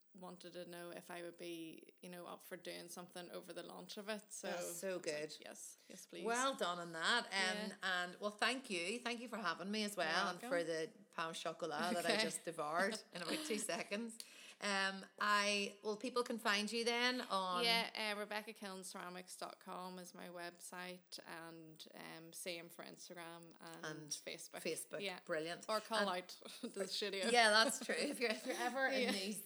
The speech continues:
Speaker 2: this derelict kind of
Speaker 1: <laughs>
Speaker 2: area,
Speaker 1: Yeah.
Speaker 2: sparse woods. No, I'm joking. It's actually very easy to find.
Speaker 1: Good.
Speaker 2: Basically, Castlewellan
Speaker 1: Yeah,
Speaker 2: is
Speaker 1: yeah,
Speaker 2: where you
Speaker 1: that's
Speaker 2: are.
Speaker 1: it,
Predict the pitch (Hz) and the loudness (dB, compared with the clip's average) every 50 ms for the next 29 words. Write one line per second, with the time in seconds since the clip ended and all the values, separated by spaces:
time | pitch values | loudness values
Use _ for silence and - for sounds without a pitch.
0 | - 180 196 190 - - - - 156 - 196 185 190 190 190 185 185 196 - - | -6 -4 -4 -2 -2 -4 -6 -8 -4 0 2 2 2 2 2 0 0 -2 -4 -10
1 | - - 262 - 185 196 196 233 220 165 - - 190 185 185 190 190 196 196 196 | -4 -2 0 0 2 2 2 0 0 0 4 6 6 8 8 8 6 6 6 6
2 | 202 233 269 - - - 214 - 196 196 190 208 208 - - 190 202 196 208 202 | 4 2 2 -2 -4 -4 0 2 4 6 6 4 4 0 0 2 4 6 6 4
3 | 196 185 - - 190 185 175 180 170 180 180 160 175 180 185 - 427 370 202 202 | 4 2 -6 -6 -4 -4 -4 -4 -2 -2 -2 0 0 0 0 2 2 6 6 6
4 | 196 - 226 277 233 220 190 185 185 185 190 196 - 175 175 160 165 175 170 170 | 6 6 4 4 6 8 6 6 6 6 4 2 0 -2 -4 -4 -4 -4 -4 -2
5 | - 160 156 151 143 - - - - - - - 190 170 160 - 233 247 240 - | -2 -2 -2 -2 -4 -6 -8 -12 -14 -16 -12 -8 -6 -6 2 6 6 6 6 6
6 | 269 233 220 202 - 185 165 160 - 160 160 151 147 135 156 170 156 - 208 190 | 4 4 2 0 2 0 0 0 -2 -2 -2 -2 -2 -4 -4 -4 -2 0 2 2
7 | 185 - - - - - - - 165 160 160 160 156 - - 175 170 - - | 2 0 -4 -10 -10 -4 -2 -2 -2 -2 -2 -4 -6 -6 -4 -6 -6 -6 -8